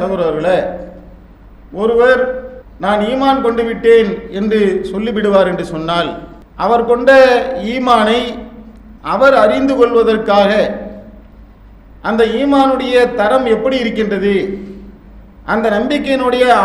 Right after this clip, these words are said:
ஆழம் எப்படி இருக்கின்றது என்பதை சம்பந்தப்பட்டவர் விளங்கி கொள்ள வேண்டும் என்பதற்காக அல்லாஹ் பல வகைகளிலே அந்த மனிதனை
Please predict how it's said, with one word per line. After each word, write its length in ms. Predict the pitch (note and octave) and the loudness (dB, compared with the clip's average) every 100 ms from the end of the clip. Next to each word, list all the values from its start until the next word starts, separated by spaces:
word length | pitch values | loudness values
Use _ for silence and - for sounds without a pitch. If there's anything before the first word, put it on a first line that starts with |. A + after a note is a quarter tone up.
| A3 | 4
ஆழம் 260 | C#4 C#4 B3 | 4 6 4
எப்படி 220 | A#3 A#3 A#3 | 2 0 -2
இருக்கின்றது 400 | A3 G#3 G#3+ G#3 G3+ | -4 -4 -4 -2 -4
என்பதை 320 | F#3 F3 G3 B3+ - - | -2 0 0 -4 -6 -8
சம்பந்தப்பட்டவர் 840 | F3 A#3 C#4+ C#4 - - A#3+ B3 A3 | -6 -2 2 2 2 0 0 0 0
விளங்கி 280 | A3 B3+ C4+ | 0 0 -2
கொள்ள 200 | A3+ A#3+ A3+ | -2 0 0
வேண்டும் 280 | A3 A3 G#3+ G3+ | 0 -2 -2 -2
என்பதற்காக 580 | F#3 F#3 F3+ F3+ E3 G3+ F#3+ - - - - - - - - - - - - F#3+ | -2 -2 -2 -2 0 0 0 -2 -8 -12 -18 -20 -20 -20 -20 -20 -20 -18 -8 -4
அல்லாஹ் 300 | C4+ C4+ C4+ | 0 2 2
பல 100 | G#3+ A#3 G#3 | 2 2 2
வகைகளிலே 720 | G#3 C#4 C#4 B3+ A#3 A#3+ A3+ F3+ - G3 | 2 2 2 2 2 4 4 2 0 -4
அந்த 140 | G#3+ G#3 | -2 -2
மனிதனை 340 | G#3 A3 G#3+ | -2 -2 -2